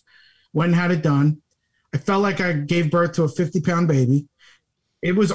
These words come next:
awkward. It was weird. I won't lie, but they made me very comfortable. And I gotta tell you, I've been on a, I, I, and it wasn't just getting that done, 'cause that's, that's, again, that's the magical white light experience.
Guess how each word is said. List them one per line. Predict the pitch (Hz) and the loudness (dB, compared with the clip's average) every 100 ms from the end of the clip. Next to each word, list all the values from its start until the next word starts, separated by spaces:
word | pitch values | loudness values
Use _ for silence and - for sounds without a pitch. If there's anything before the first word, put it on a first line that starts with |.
| - | -2
awkward. | 226 240 254 240 | -2 0 2 2
It | 226 | 2
was | 190 185 | 0 0
weird. | 165 175 170 175 | 2 2 2 0
I | 165 | 0
won't | 170 170 | -2 -2
lie, | 160 151 160 | -2 0 0
but | 156 | 0
they | 160 | 2
made | 160 165 | 2 2
me | 180 | 0
very | 170 165 160 | 2 0 0
comfortable. | 156 135 135 135 151 156 _ - - _ _ | -2 -2 0 0 0 -2 _ -20 -20 _ _
And | 147 147 | -2 0
I | 165 | 0
gotta | 202 175 | 0 -2
tell | - 214 | -2 0
you, | 156 110 98 - _ _ _ 151 | 0 0 -6 -14 _ _ _ -2
I've | 160 | 0
been | 185 | 0
on | 175 160 156 147 | 0 0 0 0
a, | 147 143 139 131 143 | 0 2 0 -2 -6
I, | 147 143 135 | -4 -6 -6
I, | 151 151 143 139 _ _ - | -4 0 0 -2 _ _ -4
and | 180 180 190 | -2 0 0
it | 185 | 2
wasn't | 208 226 175 | 2 2 0
just | 208 156 | 0 0
getting | 202 190 | 0 0
that | 185 165 | 0 -2
done, | 202 202 151 | -2 -2 -2
'cause | 151 127 | -2 -2
that's, | 151 135 - | -4 -4 -4
that's, | 151 175 | -2 -2
again, | 170 196 | 0 0
that's | 160 156 - | 0 -2 -2
the | 160 151 | 0 2
magical | 156 160 156 165 | 2 0 0 0
white | 165 170 | 2 2
light | 190 190 | 2 0
experience. | 143 - 147 135 120 - | 0 -2 0 0 -2 -8